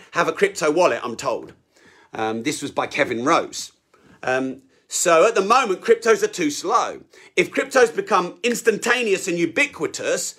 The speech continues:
then they could probably disrupt Visa, MasterCard, and other forms of payment. I can tell you, our credit card fees are really frickin' high. And when I look at all of our transactions and bank fees and credit card fees,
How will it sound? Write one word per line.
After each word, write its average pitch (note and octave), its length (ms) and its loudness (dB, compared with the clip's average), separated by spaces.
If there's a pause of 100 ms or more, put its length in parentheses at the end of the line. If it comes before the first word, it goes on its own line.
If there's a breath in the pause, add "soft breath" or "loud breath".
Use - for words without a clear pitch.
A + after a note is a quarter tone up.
(320 soft breath)
then D3+ 160 2
they G#3+ 160 6
could F#3+ 260 -4
probably F#3+ 460 2
disrupt - 600 -2
Visa, D#3+ 560 -2 (120)
MasterCard, D#3+ 560 0
and D3+ 120 2
other D#3+ 180 2
forms D#3 320 -4
of A#2+ 120 -16
payment. C#3+ 440 -4 (360 loud breath)
I B3+ 160 4
can A3 200 -6
tell G3+ 240 2
you, A2 340 -6 (220 loud breath)
our A3 180 4
credit A3+ 300 -2
card E3 220 2
fees D3 200 -2
are C#3 80 0
really C#3 240 0
frickin' A2+ 380 -6
high. G#2 320 -10 (400 soft breath)
And E3 160 0
when A#3 160 4
I A#3 120 4
look A#3 220 2
at A3 80 0
all G#3 180 4
of G3 100 0
our G3 100 0
transactions F#3+ 800 -4
and D3+ 180 -4
bank F#3 260 0
fees D3+ 380 -6
and C#3+ 100 -10
credit F#3+ 300 -4
card A#2+ 260 -8
fees, A#2+ 360 -10